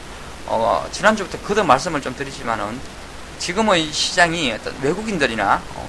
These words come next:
기관이 주도를 하는 장세이기 때문에 업황 좋고 모멘텀 좋고 여기에다가 뭐 가이던스, 뭐 현재 시총 더, 시총에서 전체적인 가이던스를 좀 보면서,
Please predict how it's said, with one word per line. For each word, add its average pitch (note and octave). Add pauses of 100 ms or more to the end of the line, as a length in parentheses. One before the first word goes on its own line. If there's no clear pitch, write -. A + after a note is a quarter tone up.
기관이 F3+
주도를 G3
하는 A#3
장세이기 F#3+
때문에 A2 (800)
업황 G#3+
좋고 F#3+
모멘텀 D#3
좋고 D3+
여기에다가 D#3+ (160)
뭐 B2 (100)
가이던스, D3+
뭐 -
현재 G3+
시총 -
더, E3 (120)
시총에서 F#3+ (720)
전체적인 E3 (180)
가이던스를 F#3+
좀 C#3
보면서, D3